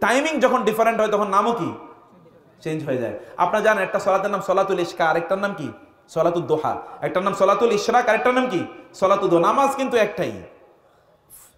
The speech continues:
ফজরের পর থেকে জোহর পর্যন্ত। কিন্তু আপনি যদি সকাল একে ফজরের পর পর পড়েন তাহলে বলা হয় ইশরাক, আর যদি একটু সূর্য উপরের দিকে উঠলে পড়েন তাহলে ওটার নাম কি? দোহা। Terminology is different,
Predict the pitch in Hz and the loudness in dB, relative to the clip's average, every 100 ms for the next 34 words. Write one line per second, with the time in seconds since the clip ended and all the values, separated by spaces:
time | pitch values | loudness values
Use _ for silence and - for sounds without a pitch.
0 | - - 156 160 240 247 226 240 240 294 | -20 -6 0 4 4 4 0 2 4 4
1 | 311 - - 156 196 233 220 170 175 139 | 2 -6 -8 0 2 4 2 2 -2 -6
2 | 123 - 185 208 226 226 247 247 226 226 | -8 -8 -4 0 2 2 0 0 0 2
3 | 262 240 240 233 226 254 254 269 254 262 | 4 4 2 2 6 6 6 4 4 2
4 | 254 254 254 240 233 233 214 180 - 160 | 4 2 2 2 2 4 2 0 -4 -4
5 | 123 - - - - 202 214 247 240 226 | -4 -8 -20 -4 0 0 0 -4 -4 -6
6 | 202 233 247 233 214 226 220 226 220 214 | -6 -6 -4 -4 -4 -4 -2 -2 0 0
7 | 214 208 214 214 220 190 151 - - - | 2 2 2 0 -2 -2 -2 -2 -12 -20
8 | - _ _ - 135 135 98 - - _ | -20 _ _ -14 -10 -10 -12 -14 -18 _
9 | _ _ _ _ _ _ 170 180 220 277 | _ _ _ _ _ _ 0 2 0 0
10 | 277 208 185 139 165 - 151 | 2 2 0 -4 -4 -4 -6